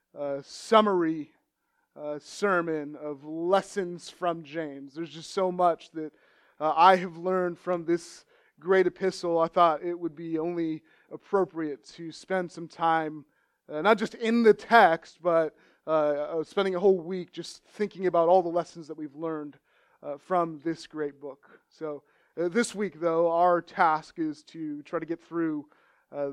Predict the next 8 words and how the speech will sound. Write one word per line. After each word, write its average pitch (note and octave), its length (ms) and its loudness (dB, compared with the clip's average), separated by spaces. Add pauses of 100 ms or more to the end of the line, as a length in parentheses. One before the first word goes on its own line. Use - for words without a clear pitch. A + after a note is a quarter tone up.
the D3+ 160 -6
rest F3+ 360 0
of D#3 60 -20
chapter E3 340 0
five, C#3 520 -2 (560)
uh, C#3 120 -12
James F#3 480 -2
five, E3+ 640 6